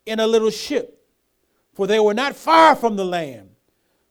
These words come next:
but as it were two hundred cubits dragging the net with fish." This means all of them were not in the same ship. Fishing two hundred cubits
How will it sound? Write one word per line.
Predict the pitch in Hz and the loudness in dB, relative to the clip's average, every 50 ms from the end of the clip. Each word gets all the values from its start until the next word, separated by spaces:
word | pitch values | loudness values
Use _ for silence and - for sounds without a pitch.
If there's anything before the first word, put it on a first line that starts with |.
| _ - | _ -6
but | 180 220 214 | -6 -6 -4
as | - 233 226 220 214 180 202 | 0 0 2 2 2 2 0
it | 208 202 | -2 -2
were | 190 190 190 185 185 185 - _ _ | -2 -4 -4 -4 -6 -10 -16 _ _
two | - 285 294 269 | -8 -6 -6 -6
hundred | 226 - 262 269 269 247 254 226 233 | -6 -8 -8 -8 -6 -6 -6 -8 -8
cubits | - - 302 311 269 208 214 185 151 | -6 -2 -2 -2 0 0 -2 -2 -2
dragging | 143 147 226 254 240 226 196 196 202 175 | -4 -2 0 0 0 0 -2 -6 -6 -6
the | 196 196 | -6 -6
net | 196 208 254 277 277 196 | -6 -6 -6 -6 -6 -10
with | 196 226 277 269 | -12 -12 -12 -12
fish." | - _ 294 302 262 170 - - - - - _ _ _ _ _ _ _ _ _ _ _ _ _ _ _ _ _ _ _ _ _ | -14 _ -10 -6 -6 -6 -6 -10 -18 -20 -20 _ _ _ _ _ _ _ _ _ _ _ _ _ _ _ _ _ _ _ _ _
This | - 208 208 208 | -4 -4 -4 -2
means | 202 294 302 294 277 262 - - - | -4 -4 -2 -2 -2 -4 -6 -8 -2
all | - 277 311 330 339 339 330 | 2 4 6 6 6 6 6
of | 320 311 | 4 4
them | - 285 269 | 2 -4 -2
were | 254 247 233 | 0 0 0
not | 226 233 285 277 262 | 0 0 -2 0 2
in | 269 269 240 | 2 2 0
the | 220 | -2
same | 220 - 226 220 214 208 | -4 -4 -6 -6 -6 -8
ship. | - - - 285 311 - - - _ _ _ _ _ _ _ _ _ _ _ _ _ _ _ _ _ _ _ _ _ _ | -10 -14 -14 -12 -12 -12 -12 -14 _ _ _ _ _ _ _ _ _ _ _ _ _ _ _ _ _ _ _ _ _ _
Fishing | - 330 302 - - 175 151 135 - | -10 -10 -10 -8 -10 -14 -14 -14 -12
two | - - 320 330 | -8 -8 -6 -6
hundred | 247 277 302 269 233 202 208 | -6 -8 -8 -6 -8 -8 -8
cubits | - 294 330 330 233 196 190 190 190 - - | -6 -6 -4 -4 -2 -4 -4 -4 -6 -16 -20